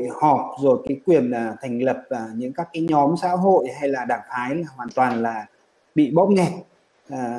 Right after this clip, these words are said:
cho nên, ờ, nếu như không có những các cái phương tiện, ờ, thông tin, ờ, đại chúng ở quốc tế như đài B B C, ờ, B B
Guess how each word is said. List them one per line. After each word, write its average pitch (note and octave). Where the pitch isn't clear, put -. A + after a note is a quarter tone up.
cho D3
nên, D#3
ờ, C#3+
nếu D3
như G3
không E3+
có C3+
những E3
các G3
cái E3
phương D#3
tiện, D3+
ờ, A#2+
thông D#3+
tin, D3+
ờ, C#3
đại B2+
chúng D3
ở -
quốc E3+
tế D#3
như E3+
đài C3+
B C#3
B D#3
C, E3+
ờ, C#3+
B D#3
B D#3